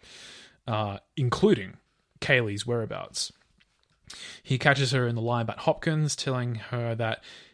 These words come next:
uh, he knows that he was fired six years prior in two thousand and two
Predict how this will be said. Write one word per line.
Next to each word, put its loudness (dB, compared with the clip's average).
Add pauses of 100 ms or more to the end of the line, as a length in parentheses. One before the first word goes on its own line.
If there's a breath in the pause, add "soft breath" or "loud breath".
(140)
uh, -2
he 0
knows 4
that -6
he -2
was -2
fired -6
six -6
years -6
prior -4
in -6
two -8
thousand -8
and -10
two 0